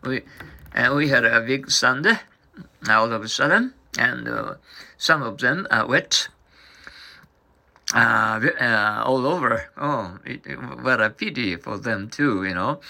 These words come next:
get wet all over. Hmm, I'm afraid, uh, they won't, uh, uh, have a, have a cold. <laughs> Okay. Uh, how, how, how was your, uh, Wednesday today? Oh, y-, uh, did you have a,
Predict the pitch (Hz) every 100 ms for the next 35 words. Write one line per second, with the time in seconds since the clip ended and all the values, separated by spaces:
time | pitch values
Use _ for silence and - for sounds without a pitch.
0 | - - 113 - 123 147 - - - 123
1 | 127 147 - - - - - - 165 107
2 | 85 - - - 131 135 123 117 160 156
3 | 156 151 143 135 - - - _ _ -
4 | - 127 117 123 113 110 - 101 101 104
5 | 101 104 107 110 104 101 101 92 95 123
6 | - 226 - - - - _ - 165 131
7 | 90 73 76 - - - 113 - 180 -
8 | - - 135 123 175 - - - _ _
9 | - - 135 131 - 160 196 143 117 113
10 | 104 107 110 107 - 107 107 117 120 117
11 | 127 160 180 - - 117 143 208 - -
12 | 107 95 - _ _ - 123 131 - 110
13 | 104 117 - 156 180 113 - 104 90